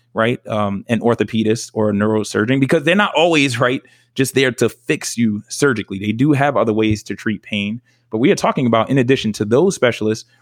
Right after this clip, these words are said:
maybe having a pain management specialist on board who will coordinate, um, all the other actors in this mix of professions, right? So you got your pain medicine specialist coordinating everything.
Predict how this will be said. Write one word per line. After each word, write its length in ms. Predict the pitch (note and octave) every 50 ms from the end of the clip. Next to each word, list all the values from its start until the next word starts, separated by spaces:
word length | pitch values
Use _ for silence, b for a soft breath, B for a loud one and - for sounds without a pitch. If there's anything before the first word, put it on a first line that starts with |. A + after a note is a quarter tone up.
| _ _ _ -
maybe 240 | - B2+ B2+ B2+ A#2
having 340 | A2 C#3+ D3+ D3 C3 A#2+ -
a 100 | - A2+
pain 520 | G#2+ - - - D3 D3 C#3+ C3+ B2+ B2 B2 _ _ _ _ _ _ -
management 500 | A2+ B2 C#3+ D3 B2 - - G#2 F#2+ -
specialist 460 | - - A2 G#2 - G#2+ G2+ - -
on 180 | - G#2 G2+ F#2+
board 220 | G#2 G2+ F#2+ F#2+
who 140 | - - C3
will 80 | A#2 A2
coordinate, 640 | - - B2 C3 D#3 E3 C3 A2 G#2+ G2+ G2 - _ _ _ _ _ _ _ _ -
um, 340 | A2+ G#2 G2+ G2 F#2+ F#2 - -
all 180 | A#2 A#2 A2
the 180 | A2 A2 A2+ -
other 480 | A2+ A2 G2+ G#2 G#2 G2+ G2 F#2+ G2 - _ _ _ -
actors 640 | C3+ A#2+ B2 - - A2 G2+ G2+ G2 G2 - - - _ -
in 160 | A2+ G#2+ G#2
this 340 | G#2 G2+ F#2+ - - - - - _ -
mix 260 | G#2+ A#2 A2+ - -
of 120 | G#2+ G2
professions, 640 | - - G2 F#2+ - - G2+ F#2+ - - F#2 F2+ E2+
right? 220 | G2 G#2 A2+ A2+
So 100 | - -
you 100 | A2 A2+
got 220 | B2+ B2+ A#2 - -
your 240 | A2 G#2 G2 G2+ b b b b b b b b b _
pain 280 | - - F#3+ F#3+ F#3+ F#3
medicine 580 | F3 E3 E3 D#3+ - - D#3 D3 D3 D3 C#3+ -
specialist 720 | - - - D3 D3 C#3+ - C#3 C3+ C3 C3 - - - _ _ _ _
coordinating 520 | - - - E3 D#3+ C#3+ C#3+ C#3 B2+ B2+ B2+
everything. 580 | B2 A#2+ A#2+ A#2 - - A#2+ A#2 A#2+ A#2 A#2